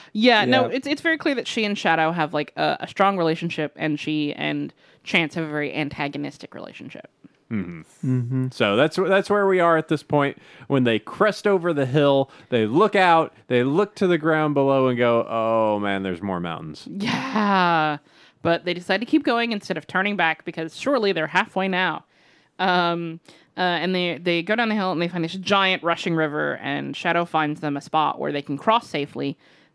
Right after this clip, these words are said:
Speaker 1: Uh, but Sassy, being a fussy cat, uh, decides that she is going to find a, uh, a place where she doesn't have to get wet.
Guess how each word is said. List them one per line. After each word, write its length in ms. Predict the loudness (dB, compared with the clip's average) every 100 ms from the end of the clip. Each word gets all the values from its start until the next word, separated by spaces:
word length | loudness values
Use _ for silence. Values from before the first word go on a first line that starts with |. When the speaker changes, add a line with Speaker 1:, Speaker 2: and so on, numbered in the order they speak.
| 0
Speaker 1:
Uh, 220 | 2 2
but 160 | -2 -2
Sassy, 360 | 0 0 -4
being 240 | -2 -4 -4
a 140 | -8 -8
fussy 800 | -12 -20 -20 0 2 2 -2 -4
cat, 500 | 0 2 0 -4 -10 _ _ -4
uh, 260 | 0 2 0
decides 360 | -4 -6 -6 -6
that 120 | -6
she 160 | -4
is 100 | -2
going 200 | -2 -2
to 60 | -4
find 420 | -4 -2 -2 -8 -10
a, 400 | -6 -4 -6 -8
uh, 300 | -6 -4 -4 -6
a 40 |
place 240 | -8 -10
where 80 | -10
she 80 | -12
doesn't 180 | -10 -12
have 80 | -12
to 60 |
get 160 | -10 -2
wet. 320 | -2 -2